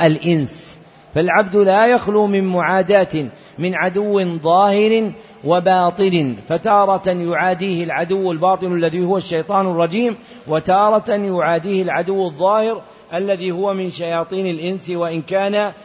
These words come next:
مسلما ممن يجبل على المنازعة والمخاصمة والمنافسة، فهذا مما جعله الله عز وجل قدرا مقدورا على بعض الناس.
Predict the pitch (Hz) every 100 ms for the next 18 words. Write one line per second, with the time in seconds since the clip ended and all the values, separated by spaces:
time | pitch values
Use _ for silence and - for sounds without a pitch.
0 | - 165 214 - 185 202 190 147 123 -
1 | 196 220 196 185 190 - - - 185 220
2 | 180 185 180 165 175 165 156 160 156 135
3 | 180 190 185 180 160 156 151 - 156 147
4 | 185 190 156 175 160 151 156 151 156 143
5 | 185 208 196 220 - - - - 175 185
6 | 208 190 196 180 - - 175 208 185 175
7 | 165 175 196 175 165 170 185 175 160 160
8 | 165 160 151 175 175 175 170 185 185 175
9 | 165 160 147 156 185 190 214 - - -
10 | 147 175 175 185 175 160 151 147 -